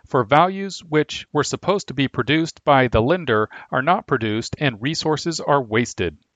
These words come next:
In any economic transaction, there is an exchange. The exchange is an exchange of ownership, either permanently or temporarily. In this case, it is the temporary exchange of ownership. The owner of money lends money,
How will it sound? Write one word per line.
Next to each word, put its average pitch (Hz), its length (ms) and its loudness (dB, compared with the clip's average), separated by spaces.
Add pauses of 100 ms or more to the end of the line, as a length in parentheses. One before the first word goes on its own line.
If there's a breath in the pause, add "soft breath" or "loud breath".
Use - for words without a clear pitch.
(440)
In 139 180 2
any 202 400 0
economic 151 500 2
transaction, 117 840 0 (240 loud breath)
there 147 180 4
is 131 120 0
an 131 100 0
exchange. 110 680 -2 (300 loud breath)
The 147 80 4
exchange 147 720 0
is 131 160 0
an 135 80 2
exchange 156 560 -2
of 147 180 0
ownership, 120 600 -2 (320 soft breath)
either 185 240 2
permanently 202 760 0 (100)
or 147 100 2
temporarily. 123 880 0 (220 loud breath)
In 147 100 0
this 214 180 0
case, 117 520 2
it 143 80 2
is 135 140 2
the 127 180 2
temporary 170 680 2
exchange 139 520 -2
of 113 180 -2
ownership. 113 600 -2 (320 loud breath)
The - 160 -2
owner 214 300 2
of 110 100 -2
money 135 320 2
lends 143 480 0
money, 104 400 -2